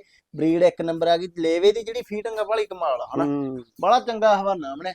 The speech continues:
Speaker 2: ਬੜੀ ਚੰਗੀ ਆ ਬਾਈ।
Speaker 1: ਤੇ ਐਤਕੀ ਕਿੰਨਾ ਦੁੱਧ ਪਾ ਦੂ ਬਾਈ?
Speaker 2: ਦੁੱਧ ਬਾਈ ਬਾਹਲਾ ਤਾਂ ਨਹੀਂ ਕਹਿੰਦੇ, ਵੀਹ ਬਾਈ ਕਿਲੋ ਐਤਕੀ ਖੁੱਲਾ ਦੇ ਦੂਗੀ, ਦੇ ਤਾਂ ਵੱਧ ਦਊਗੀ।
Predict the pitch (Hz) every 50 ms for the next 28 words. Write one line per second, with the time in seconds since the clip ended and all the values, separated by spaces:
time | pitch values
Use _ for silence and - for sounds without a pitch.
0 | 135 135 131 151 160 165 170 151 156 147 139 135 127 127 120 120 127 135 311 359
1 | 381 370 349 214 - - 226 - 220 220 214 202 185 180 175 185 180 - 170 -
2 | 135 127 131 131 _ - 139 170 208 196 208 202 240 226 185 185 190 208 202 202
3 | 196 180 160 139 165 175 190 196 196 156 147 185 208 220 202 208 208 190 - 185
4 | 180 175 170 160 156 156 - 170 160 - 156 160 180 202 185 180 147 131 127 135
5 | 151 160 175 156 165 170 180 175 185 175 156 151 - - 185 175 190 170 165 156
6 | 151 156 151